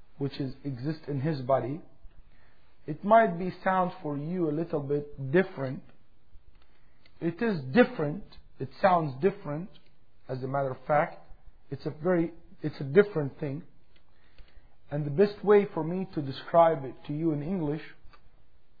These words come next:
is to say it seems like, uh, something appeared between his shoulder coming out like abscess, if you can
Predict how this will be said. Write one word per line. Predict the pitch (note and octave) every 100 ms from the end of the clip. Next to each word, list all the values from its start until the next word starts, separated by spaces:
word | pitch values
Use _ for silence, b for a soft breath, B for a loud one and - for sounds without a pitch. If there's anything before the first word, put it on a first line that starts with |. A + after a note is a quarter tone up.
| - -
is | D#3+ -
to | D3+ -
say | F#3 F3+ - -
it | D#3 - -
seems | F#3 F#3+ D#3
like, | D#3 E3 D#3+ D#3+ - - - - - - - - - - - -
uh, | B2 A#2+ A#2 A2+ G#2+ - - - - - - - - - b b b - -
something | G3 G3 F3 -
appeared | C#3+ F#3+ F3+ D#3
between | C#3 D3 E3 D#3+
his | E3+ D#3 C#3 - - - -
shoulder | E3+ D#3+ C3+ C3+ D#3+ - - -
coming | D#3+ D#3 C#3+ C3+
out | E3+ E3 C#3+ D#3 - - - - - - - -
like | C#3+ C#3+ -
abscess, | D#3 D3+ - - E3 - - -
if | -
you | C#3 C3
can | C#3+ C3+